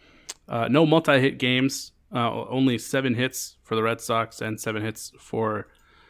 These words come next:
uh, the Phillies, but we had Plunky get one, Cordero got one, Santana hit another home run,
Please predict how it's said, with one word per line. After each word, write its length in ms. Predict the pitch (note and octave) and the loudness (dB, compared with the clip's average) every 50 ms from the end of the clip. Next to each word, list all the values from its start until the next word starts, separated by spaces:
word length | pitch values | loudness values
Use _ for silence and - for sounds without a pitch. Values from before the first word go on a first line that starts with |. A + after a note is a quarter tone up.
| _ _ _ | _ _ _
uh, 280 | - A2 G#2+ G#2 G2 - | -6 -6 -4 -4 -6 -8
the 80 | - | -10
Phillies, 380 | - - - D3+ D#3 D3+ C#3+ - | -2 4 6 6 6 6 4 2
but 200 | - - G#2+ G2 | -2 -4 -6 -4
we 100 | A2 A2+ | -4 -6
had 200 | A2 G2+ - - | -6 -6 -8 -6
Plunky 340 | - - C#3 C#3 C#3 - C3 | -2 2 2 2 2 2 2
get 160 | C3+ B2+ A#2 | 2 2 0
one, 300 | B2+ C3 B2+ B2+ B2 A#2+ | -2 -2 -2 -2 -2 -4
Cordero 560 | - - - A#2 A#2 A#2+ B2 B2 B2 A#2+ A#2 | -4 -4 -2 0 2 2 4 4 2 2 2
got 220 | A2+ A#2 A2+ A2 A2 | 0 0 -2 -2 -2
one, 320 | A2+ A2+ A2 A2 G#2+ A2 | -2 -4 -4 -4 -4 -6
Santana 680 | - - A2 G#2+ G#2+ - A#2+ A2+ A2 A2 A2 G#2+ G#2+ | -6 -6 -8 -8 -6 -4 -4 -4 -2 -4 -6 -6 -6
hit 180 | G#2+ A2+ G#2+ - - | -4 -6 -6 -6 -8
another 220 | - A2+ G#2+ G2+ | -8 -8 -6 -6
home 220 | F#2+ G#2+ G#2 G2 A2+ | -6 -6 -6 -2 0
run, 240 | C3 C#3 C#3+ - | 2 2 2 0